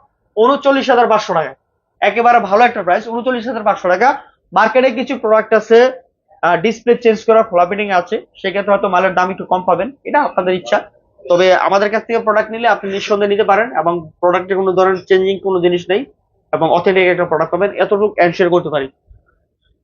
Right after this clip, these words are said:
এরপরে চলে যাবো হচ্ছে গিয়ে আপনার Pixel-এর সিক্স প্রো আছে, others আরো কিছু কালেকশন আছে, আপনারা পেয়ে যাবেন।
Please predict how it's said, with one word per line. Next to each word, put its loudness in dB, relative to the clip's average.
এরপরে 2
চলে -2
যাবো 2
হচ্ছে -4
গিয়ে 2
আপনার 2
Pixel-এর 2
সিক্স -6
প্রো 6
আছে, 2
others -4
আরো 2
কিছু -4
কালেকশন -2
আছে, 0
আপনারা 2
পেয়ে 2
যাবেন। -4